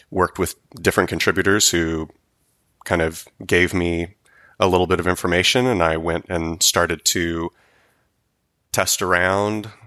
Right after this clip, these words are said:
Um, I had some difficulty initially setting up a, a development environment in order to do some testing,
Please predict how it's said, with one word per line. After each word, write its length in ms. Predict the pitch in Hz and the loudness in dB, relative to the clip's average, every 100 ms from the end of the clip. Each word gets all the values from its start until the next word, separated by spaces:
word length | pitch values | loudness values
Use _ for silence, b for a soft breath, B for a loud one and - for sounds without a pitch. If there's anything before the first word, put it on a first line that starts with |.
| - | -10
Um, 480 | - 85 82 85 90 _ B B B B _ _ _ _ - | -4 -4 -4 -8 -14 _ B B B B _ _ _ _ -4
I 100 | 95 | 0
had 200 | 104 92 | 0 0
some 320 | 104 98 90 - | 0 -2 -4 -2
difficulty 560 | 110 117 113 - 110 | -2 2 0 2 2
initially 640 | 95 95 - 107 107 101 | 2 2 -2 -2 -2 -2
setting 360 | 98 - 92 90 | 0 2 2 2
up 140 | 87 - - | 0 -2 -6
a, 240 | 87 82 82 _ _ 131 120 _ - | -2 0 -2 _ _ -20 -20 _ -16
a 80 | - | -14
development 560 | 85 92 90 95 101 101 | -2 0 2 2 2 2
environment 480 | 98 98 101 107 101 | 4 4 4 0 -2
in 80 | |
order 200 | 87 82 | -4 -6
to 140 | - 80 | -10 -8
do 160 | 85 | -6
some 320 | 82 - 85 104 | -2 0 -2 -2
testing, 520 | 113 - - 135 | -2 -2 -6 -8